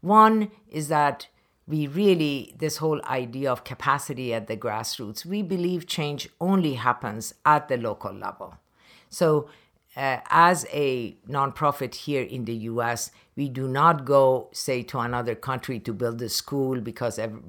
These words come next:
they do not have access to education. So we don't initiate project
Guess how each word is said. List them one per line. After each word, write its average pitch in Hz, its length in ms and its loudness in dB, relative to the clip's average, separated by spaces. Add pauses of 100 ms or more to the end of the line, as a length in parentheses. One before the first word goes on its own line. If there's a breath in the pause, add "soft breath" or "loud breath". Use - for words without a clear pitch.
(140)
they 120 120 -4
do 113 120 -8
not 113 240 -4
have 110 200 -4
access 104 400 -8
to 110 140 -8
education. 95 640 -10 (240 loud breath)
So 139 160 -4
we 127 120 -6
don't 165 340 0
initiate 135 680 -6
project 113 680 -2